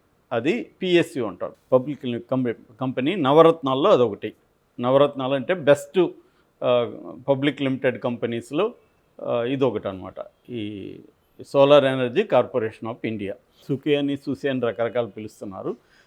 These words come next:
So, సుఖి అనుకుందాం, ఎందుకంటే తెలుగు మీడియా already సుఖి అనే రాస్తుంది. ఈ సుఖి అనే కంపెనీకి, ఆ, ఈ గ్రీన్ ఎనర్జీ, అదానీ గ్రీన్ ఎనర్జీ అనే కంపెనీ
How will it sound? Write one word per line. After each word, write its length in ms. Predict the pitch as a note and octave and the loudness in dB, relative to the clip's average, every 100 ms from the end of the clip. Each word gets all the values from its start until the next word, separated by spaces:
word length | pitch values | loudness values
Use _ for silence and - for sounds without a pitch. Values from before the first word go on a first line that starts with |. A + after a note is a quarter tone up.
| _ - | _ -8
So, 60 | D#3 | -6
సుఖి 360 | D#3 D#3 E3 D#3 | -6 -6 -2 -2
అనుకుందాం, 480 | C3 A2+ A2 G#2 | -2 -4 -6 -6
ఎందుకంటే 340 | A2+ A2 A#2+ A2+ | -8 -6 -6 -6
తెలుగు 300 | - C3+ C3+ | -2 -2 0
మీడియా 360 | C3+ B2 A#2+ | -2 0 2
already 220 | A#2 A#2+ A2+ | 2 0 -4
సుఖి 280 | - G2+ | -8 -4
అనే 180 | A#2+ A2 | -4 -4
రాస్తుంది. 600 | G2+ G2 - - F#2+ E3 - _ _ - | -6 -8 -8 -18 -12 -12 -14 _ _ -6
ఈ 80 | D#3 | -6
సుఖి 300 | D3+ D#3+ G3+ | -2 2 4
అనే 240 | F#3+ F#3 | 4 4
కంపెనీకి, 760 | E3+ D3 C3+ A#2 A2+ - A3 - _ _ _ _ _ D#4+ | 2 0 -2 -4 -4 -4 -4 -4 _ _ _ _ _ -6
ఆ, 340 | E3 D3+ C#3+ C#3 | 0 2 2 0
ఈ 240 | D3 C#3+ | 0 -2
గ్రీన్ 240 | C3 F#3 F#3 | 2 4 6
ఎనర్జీ, 480 | F3 E3 C#3+ B2+ C3+ | 4 2 0 -2 2
అదానీ 400 | C#3 D#3 E3+ D#3+ | 4 6 6 4
గ్రీన్ 300 | C3+ C#3+ C#3 | 0 0 0
ఎనర్జీ 220 | B2+ C3 | -2 -4
అనే 140 | B2+ | -6
కంపెనీ 500 | B2+ A#2 B2+ G#3 F#4 | -4 -4 -4 -6 -6